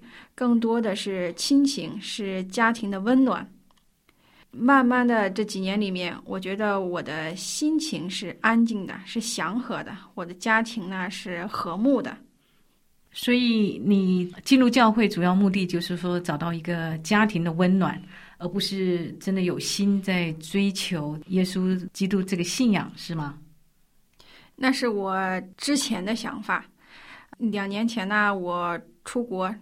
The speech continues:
Speaker 1: 呃，离开了我们的教会，呃，没有机会接触到我们的教会，没有了教会的这个氛围，没有了这个家庭的温暖，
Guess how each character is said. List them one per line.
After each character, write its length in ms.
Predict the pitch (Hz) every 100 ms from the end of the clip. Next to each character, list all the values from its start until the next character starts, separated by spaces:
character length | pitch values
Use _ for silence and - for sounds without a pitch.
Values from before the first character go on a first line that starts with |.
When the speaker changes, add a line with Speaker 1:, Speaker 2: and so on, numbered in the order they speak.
| - _ -
Speaker 1:
呃， 200 | 202 190
离 100 | 180
开 240 | 180 226 214
了 100 | 214
我 120 | 185
们 100 | 156
的 100 | 175
教 220 | 185 180
会， 320 | 185 196 147 - _ -
呃， 160 | 185
没 100 | 190
有 100 | 247
机 280 | 240 - 240
会 320 | 254 233 180
接 260 | - 226 220
触 180 | - 190
到 220 | 185 165
我 100 | 131
们 80 | 131
的 140 | 160
教 240 | - 180
会， 300 | 180 170 110 - - - - -
没 180 | 208 247
有 120 | 269
了 180 | 208 190
教 240 | 190 233
会 140 | 233
的 100 | 226
这 120 | 196 208
个 80 |
氛 340 | 208 - 269 208
围， 340 | 175 165 220 - _ _ _ _ _ _ -
没 180 | 196 220
有 120 | 240
了 140 | 214
这 160 | 185 220
个 80 | 202
家 220 | 226 226
庭 160 | 233
的 120 | 208 190
温 220 | 226 247
暖， 240 | 190 -